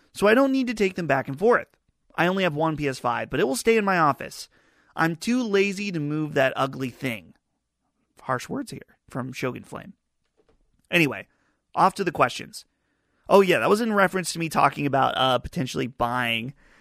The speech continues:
a second P S five for, uh, so I could keep one up here in my office and one downstairs. Guys, I thought about that some more. I'm like, "I can't do it. I can't." First of all, I literally can't 'cause I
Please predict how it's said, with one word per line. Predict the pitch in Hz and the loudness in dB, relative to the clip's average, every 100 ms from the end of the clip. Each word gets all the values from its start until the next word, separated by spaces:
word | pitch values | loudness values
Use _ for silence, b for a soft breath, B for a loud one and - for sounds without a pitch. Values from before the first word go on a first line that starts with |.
| b b | b b
a | - 151 | 0 0
second | - - 156 139 151 143 - b b b b - | 0 2 2 2 -2 -2 -8 b b b b -2
P | 151 147 | 4 4
S | 127 - | 4 2
five | 127 123 104 101 147 247 _ | 2 4 2 -2 -8 -18 _
for, | - 143 131 120 | -2 2 4 2
uh, | 123 127 - - _ | 2 2 0 -6 _
so | - 147 | 2 4
I | 143 | 4
could | 135 | 2
keep | 135 147 | -6 -4
one | 139 135 | 0 0
up | 127 | 0
here | 147 127 117 | 0 0 -2
in | - - 127 | -6 -4 -2
my | 120 | -2
office | 110 117 117 113 | -2 -4 -6 -8
and | 117 | -8
one | 117 | -6
downstairs. | 104 104 - - - | -8 -12 -14 -14 -4
Guys, | 123 123 120 | -2 -2 0
I | 156 | 2
thought | 214 151 131 | 4 4 2
about | 135 143 143 | 4 2 4
that | 143 - | 0 0
some | 127 | -6
more. | 123 | -6
I'm | 117 | -6
like, | 120 - | -10 -10
"I | 135 | -14
can't | - - 139 139 - | -14 -10 -8 -8 -12
do | 123 | -14
it. | - - _ 196 | -14 -16 _ -18
I | |
can't." | - - 131 117 - - | -16 -10 -8 -8 -12 -8
First | 160 175 | -4 -2
of | 131 | 0
all, | 110 | 0
I | 113 | -2
literally | 135 208 233 180 143 | 2 2 4 2 2
can't | 131 120 | -2 -2
'cause | 92 | -4
I | - | -4